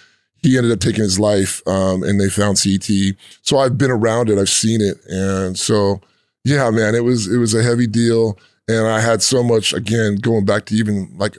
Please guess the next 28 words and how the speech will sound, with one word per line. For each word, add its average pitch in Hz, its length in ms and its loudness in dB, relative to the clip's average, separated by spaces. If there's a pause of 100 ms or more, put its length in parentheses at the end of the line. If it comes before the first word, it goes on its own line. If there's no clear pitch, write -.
(240)
with 101 160 -6
Andre, 107 440 0 (300)
I 113 40 0
had 110 140 2
so 143 120 0
much 110 260 -2
pride 113 680 0 (600)
kinda 110 220 0
getting 107 240 -2
involved 98 420 0
in 104 60 0
it 107 60 0
and 92 180 -6
being 98 180 0
a 87 40 -4
part 90 260 0
of 101 100 -2
it. 113 200 -4 (440)
And, 90 480 -4
uh, 87 440 -2
so 98 340 -2
it, 90 80 -2
it 95 220 -2
was, 98 260 -4
it 82 80 -18
was 107 120 -20
pretty 101 200 -2
cool. 90 200 -4